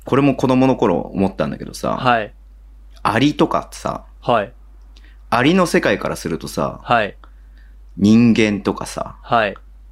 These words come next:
Speaker 1: まあ、自然とかもそうなのかもしれないけれども、
Speaker 2: はい。
Speaker 1: そういうのってそういう存在だろうなと思ってさ。
Speaker 2: うん。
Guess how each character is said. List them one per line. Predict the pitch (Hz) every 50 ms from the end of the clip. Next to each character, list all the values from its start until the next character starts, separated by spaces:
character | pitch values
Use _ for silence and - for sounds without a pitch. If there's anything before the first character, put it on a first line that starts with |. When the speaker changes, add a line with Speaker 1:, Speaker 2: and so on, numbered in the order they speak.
| - - - - - - - -
Speaker 1:
ま | - 87
あ、 | 85
自 | - - 104 92
然 | - 104 101 101
と | 104 -
か | - 87
も | 82
そ | - - 104
う | 87
な | 78 -
の | -
か | - -
も | - -
し | - -
れ | 69
な | 80 76 71
い | -
け | -
れ | -
ど | - -
も、 | - 50 - -
Speaker 2:
は | - - 123 113 107 101
い。 | 95 - -
Speaker 1:
そ | - - - 147 156
う | 160 165
い |
う | 156
の | 131 101
っ | -
て | - -
そ | - - - 104 101
う | 107
い | 101
う |
存 | 98 - 104 101 101
在 | 95 95 92
だ | 92 92
ろ | -
う | -
な | 78 -
と | - 58
思 | 57 -
っ | -
て | - -
さ。 | - - - - - - - - - - - - - - - - - - - - - - - - - - - -
Speaker 2:
う | 110
ん。 | 107 110 107 101 92